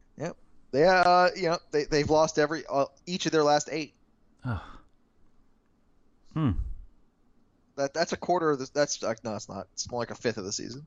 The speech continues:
Speaker 2: Mm-hmm.
Speaker 1: Or, sorry, uh, yeah, like, a fifth of the season.
Speaker 2: They've scored twenty-three goals all year. Or all season.
Speaker 1: Yeah, they're, uh, you know, the Golden
Speaker 2: Twenty-three.
Speaker 1: Boot.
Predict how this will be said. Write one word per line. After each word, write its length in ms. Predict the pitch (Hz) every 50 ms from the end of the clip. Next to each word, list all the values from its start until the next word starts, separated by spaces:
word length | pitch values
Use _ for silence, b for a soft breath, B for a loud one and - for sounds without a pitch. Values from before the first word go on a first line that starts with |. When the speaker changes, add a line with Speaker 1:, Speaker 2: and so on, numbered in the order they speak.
| _ -
Speaker 2:
Mm-hmm. 180 | 95 87 85
Speaker 1:
Or, 60 | - 147
sorry, 220 | - 170 143 131
uh, 380 | 117 113 113 113 117 110 113 113 - _ _ - - 123
yeah, 160 | 123 120 107
like, 180 | 95 101 110
a 60 | 107 110
fifth 220 | - 131 123 -
of 60 | -
the 80 | - -
season. 280 | - - - - - - _ _ _ _ _ _ _ _ _ _ _ _ _ _ _ _ - -
Speaker 2:
They've 140 | 117 110 -
scored 260 | - - 117 - 117
twenty-three 560 | - - 113 107 113 113 - - - 101 98
goals 380 | 90 98 90 87 92 92 - - _ - _ _ _ -
all 180 | - 98 92 87
year. 220 | 80 - - - - - - - _ _ _ _ _ _ _ _ _ _ _ - - _ _ _ - - - -
Or 100 | 82 78
all 80 | 76 73
season. 440 | - - - 87 76 - - - 80 - - - - _ _ _ _ _ _ - - - - - - _ - -
Speaker 1:
Yeah, 160 | - - - 320 -
they're, 260 | - 175 190 202 190 - 135
uh, 200 | 156 160 - - 165 151 -
you 140 | 180 175 160
know, 80 | 156 151
the 260 | 147 - 160 151 147
Golden 100 | 139 135
Speaker 2:
Twenty-three. 360 | 170 180 190 135 - - 160
Speaker 1:
Boot. 200 | 175 208 196 -